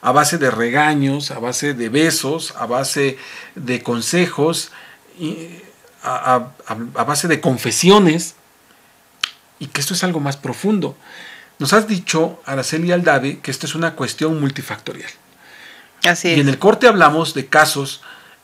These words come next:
Speaker 1: donde intervienen elementos como drogadicción o alcoholismo en los padres, específicamente en la madre,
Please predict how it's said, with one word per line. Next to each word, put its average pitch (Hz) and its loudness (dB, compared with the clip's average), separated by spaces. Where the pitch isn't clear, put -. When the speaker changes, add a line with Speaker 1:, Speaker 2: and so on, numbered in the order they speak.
Speaker 1:
donde 160 0
intervienen 147 -2
elementos 143 -2
como 160 0
drogadicción 151 0
o 139 0
alcoholismo 175 0
en 131 -2
los 117 -6
padres, 143 0
específicamente 139 -4
en 143 0
la 143 -2
madre, 135 -2